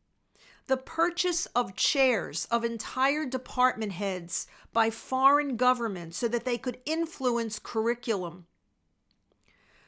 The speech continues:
Social media, the damage it has done to the intelligence level of the population. And TikTok, things like TikTok, which are an encroachment upon our children's minds by the Communist Party,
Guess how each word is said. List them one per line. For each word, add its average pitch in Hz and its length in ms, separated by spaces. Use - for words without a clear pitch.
Social 311 560
media, 269 560
the 220 140
damage 277 680
it 285 180
has 226 260
done 180 520
to 285 120
the 247 180
intelligence 226 840
level 185 520
of 226 120
the 262 80
population. 240 1080
And 254 220
TikTok, 196 800
things 294 380
like 247 300
TikTok, - 600
which 262 260
are 226 160
an 226 80
encroachment 277 800
upon 240 300
our 220 100
children's 233 680
minds 220 720
by 208 180
the 214 80
Communist 247 640
Party, 214 540